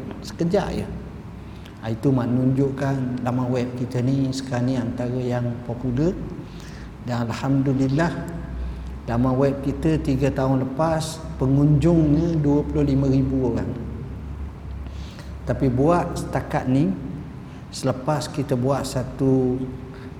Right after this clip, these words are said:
pembaharuan, kita telah mencapai lebih daripada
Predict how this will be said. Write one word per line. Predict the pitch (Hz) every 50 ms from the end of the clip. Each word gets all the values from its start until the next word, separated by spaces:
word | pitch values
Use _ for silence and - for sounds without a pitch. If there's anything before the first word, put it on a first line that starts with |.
| - -
pembaharuan, | 123 123 120 120 123 123 131 131 135 143 151 170 208 220 - - - - - - - - - - - - - - - - - - - - - - -
kita | - 135 120 - - 139 131 127
telah | - 131 127 120
mencapai | 131 127 127 120 - - 135 123 - - 127 123 120 117 113
lebih | 120 127 120 120 123 135 143 131 113 - -
daripada | - 123 - - 123 113 127 117